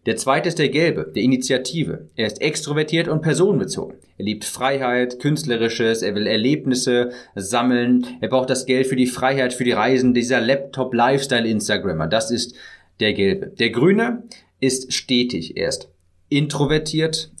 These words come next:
und personenbezogen, ruhig, loyal. Er pflegt tiefe Freundschaften, er ist harmoniebedürftig, er macht lieber einen gemütlichen Spieleabend zu Hause, statt in die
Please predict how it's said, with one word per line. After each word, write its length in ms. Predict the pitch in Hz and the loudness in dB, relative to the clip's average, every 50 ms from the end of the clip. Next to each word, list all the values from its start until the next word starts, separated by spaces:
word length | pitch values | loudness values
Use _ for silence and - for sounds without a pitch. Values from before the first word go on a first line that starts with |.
| - | -4
und 360 | - 123 120 120 120 - - | -2 0 0 0 -2 -4 -8
personenbezogen, 960 | - 123 117 101 98 120 143 156 151 123 90 92 - - - 87 90 90 - - - - - | -4 -2 -2 0 2 2 2 4 4 2 2 0 -4 -4 -8 -8 -8 -10 -14 -18 -20 -14 -4
ruhig, 380 | 104 113 123 117 90 - - - - | 2 4 4 4 4 0 -6 -8 -4
loyal. 460 | 107 110 110 117 120 - - - - _ _ _ _ _ _ | -2 0 2 2 0 -2 -4 -8 -20 _ _ _ _ _ _
Er 160 | - 110 107 | -4 -2 -2
pflegt 360 | 104 - - 120 117 120 120 - | -2 0 0 0 -2 0 -2 -2
tiefe 260 | 156 151 151 151 - | -2 0 0 0 -2
Freundschaften, 760 | - - 139 175 208 - - - 78 - - - - - - - - - _ _ - | 0 2 2 2 2 2 -2 -4 -6 -6 -6 -10 -12 -12 -12 -18 -20 -20 _ _ -4
er 300 | 110 104 104 104 - 135 | 0 0 0 0 2 0
ist 260 | 123 127 - - - | -2 -2 -2 -4 -2
harmoniebedürftig, 1120 | 113 113 117 117 135 165 196 175 143 127 135 143 143 139 - - 127 127 123 - - - - - - _ | 0 2 4 4 4 4 4 2 2 2 2 2 2 2 2 0 0 0 0 -2 -8 -14 -20 -20 -20 _
er 280 | - 107 104 107 107 - | -2 0 0 0 0 0
macht 260 | 120 117 117 - - | 0 -2 -2 -2 -2
lieber 240 | 135 127 120 123 90 | -4 -2 0 0 0
einen 320 | 104 104 104 104 107 104 | 0 2 2 2 2 2
gemütlichen 460 | 98 107 117 131 131 127 107 107 113 | 2 4 2 2 2 0 -2 -2 -2
Spieleabend 560 | - - - 180 180 160 127 120 123 123 123 - | -2 -2 -2 0 2 4 4 4 2 2 -2 -4
zu 100 | 117 101 | -2 2
Hause, 300 | 120 139 143 135 135 131 | 2 2 2 2 0 0
statt 200 | 127 123 120 123 | 0 -2 -2 2
in 120 | 127 120 | 2 2
die 260 | 113 117 117 117 - | 4 2 2 0 -4